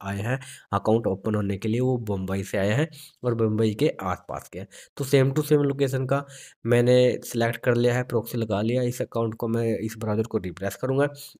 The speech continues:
And गाइस, रिफ्रेश करते वक्त देख लीजिए, मैं आपको दिखाता हूँ लाइव कि मेरा जो अकाउंट है वो रियल गैस स्टार्टेड में कन्वर्ट हो चुका है। यानी कि जब आप प्रॉक्सी लगाते हो तो थोड़ा इंटरनेट स्लो हो जाता है आपका,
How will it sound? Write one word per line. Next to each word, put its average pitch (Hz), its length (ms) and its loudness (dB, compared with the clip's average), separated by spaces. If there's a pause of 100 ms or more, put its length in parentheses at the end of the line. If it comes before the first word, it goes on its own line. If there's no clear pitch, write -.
(200)
And 147 120 2
गाइस, 151 220 4
रिफ्रेश 131 320 2
करते 117 360 0
वक्त 110 280 -2 (320)
देख 104 260 0
लीजिए, 117 320 2 (280)
मैं 117 80 2
आपको 113 240 0
दिखाता 107 480 -4
हूँ 120 180 -4 (140)
लाइव 113 300 0 (380)
कि 120 100 -2
मेरा 107 200 2
जो 113 100 2
अकाउंट 104 400 -4
है 117 60 -2
वो 110 120 2
रियल 104 240 0
गैस 101 240 -2
स्टार्टेड 107 340 -6
में 107 80 -4
कन्वर्ट 110 360 -4 (680)
हो 143 80 8
चुका - 280 -2
है। - 200 -12
यानी 135 200 2
कि 165 80 0
जब 151 240 4
आप 135 180 0
प्रॉक्सी 131 300 -4
लगाते 117 340 2
हो 113 40 0
तो 120 100 -6
थोड़ा 107 260 -2
इंटरनेट 107 440 -2
स्लो 110 720 0
हो 107 100 0
जाता 92 280 -6
है 92 60 -2
आपका, 92 240 -6